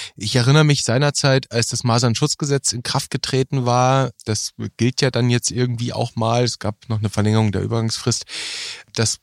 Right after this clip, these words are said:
gilt ja für spezielle Berufsgruppen und für Betreute in gewissen Einrichtungen, eben auch für Kids.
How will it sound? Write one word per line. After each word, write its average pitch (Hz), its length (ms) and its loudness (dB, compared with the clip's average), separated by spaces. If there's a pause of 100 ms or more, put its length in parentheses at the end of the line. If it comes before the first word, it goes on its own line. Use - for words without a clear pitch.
(160)
gilt 127 220 2
ja 110 80 4
für 98 300 2
spezielle 95 380 -2
Berufsgruppen 127 880 -2
und 104 200 -4
für - 140 -2
Betreute 98 560 -2
in 82 320 -4
gewissen 87 360 -8
Einrichtungen, 87 460 -8
eben 85 160 -6
auch 78 120 -6
für 85 100 -8
Kids. - 380 -6